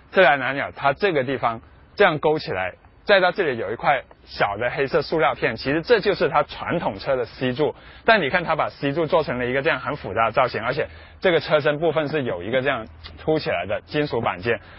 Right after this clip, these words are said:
然后尾玻璃也要往这边搭过来，营造出一个黑色的，这里有个黑，很黑的、很，很粗的一个黑色三角边框，所以整个造型其实是很讲究的。这个位置其实非常考设计师的功力。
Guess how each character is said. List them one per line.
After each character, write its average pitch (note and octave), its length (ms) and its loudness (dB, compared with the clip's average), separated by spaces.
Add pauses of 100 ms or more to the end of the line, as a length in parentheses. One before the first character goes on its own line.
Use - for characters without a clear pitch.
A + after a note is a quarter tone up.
(120)
然 D#3 140 6
后 E3 160 6 (180)
尾 C#3 240 2
玻 F#3 220 4
璃 D3+ 180 -2
也 C#3+ 60 -2
要 C#3+ 160 0
往 G2+ 180 -6
这 D#3 140 0
边 B2+ 240 -2 (480)
搭 E3 240 4
过 D#3 180 2
来， F#2+ 220 -6 (520)
营 B2+ 200 0
造 E3+ 160 4
出 C#3+ 160 -4
一 C3+ 80 -2
个 C#3+ 140 2
黑 C3 200 -2
色 C#3+ 160 0
的， A2+ 100 -2
这 D3 100 0
里 B2 100 -2
有 G2+ 60 -4
个 A#2+ 80 -2
黑， A2 280 -6
很 G#2 200 -10
黑 D3 320 0
的、 A#2+ 220 -2
很， A#2 200 -8
很 B2 140 -6
粗 F3+ 320 0
的 C3+ 140 0
一 A#2 60 -6
个 B2 180 0 (280)
黑 D3+ 140 2
色 D#3 160 6
三 C#3 200 2
角 A2 140 -4
边 A2+ 220 -4
框， A2+ 240 -2 (300)
所 G3 140 6
以 E3+ 80 4 (220)
整 D3 300 0
个 A3 220 4
造 G#3 220 4
型 D3 220 -2
其 - 60 -8
实 D3 180 2
是 D#3 240 2 (260)
很 D3 340 0
讲 A2+ 240 0
究 B2+ 180 -2
的。 G#2 120 0
这 A3 180 2
个 G3+ 120 0
位 F#3 140 0
置 D#3 140 -4
其 C#3+ 100 -4
实 C#3 80 4
非 F#3+ 340 2
常 C3 220 -6
考 G2+ 160 -2
设 C3+ 180 0
计 B2 140 -4
师 A#2 140 -6
的 A2+ 100 -2
功 A#2 200 -4
力。 A#2+ 120 -4